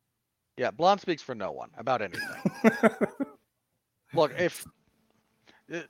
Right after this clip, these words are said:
Speaker 1: uh, to kind of pair this, uh, to kind of understand a little bit better, if all you do is keep the abortion scene and then have her, like, deal with the trauma,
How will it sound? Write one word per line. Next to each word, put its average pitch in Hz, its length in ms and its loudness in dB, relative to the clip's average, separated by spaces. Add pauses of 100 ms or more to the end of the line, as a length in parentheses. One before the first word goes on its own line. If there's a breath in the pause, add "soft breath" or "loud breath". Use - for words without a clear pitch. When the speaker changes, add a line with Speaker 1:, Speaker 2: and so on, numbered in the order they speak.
Speaker 1:
uh, 185 100 -2 (180)
to 202 120 -2
kind 226 200 8
of - 80 4
pair 190 220 6
this, 160 440 0
uh, 151 180 -10
to - 80 -12
kind 170 160 2
of 147 80 0
understand 135 500 0
a 123 40 4
little 123 180 2
bit 117 180 0
better, 139 300 6 (460 soft breath)
if 180 180 4 (100)
all 220 260 12
you 190 340 2 (140)
do 151 440 2 (100)
is 147 360 0
keep 180 300 -2 (140)
the 139 200 4
abortion 127 580 0
scene 123 560 -6 (1040)
and 151 160 4
then 160 160 8
have 165 280 8
her, 170 220 6
like, 143 200 6 (180)
deal 151 200 4
with 151 120 2
the - 80 -4
trauma, 127 560 2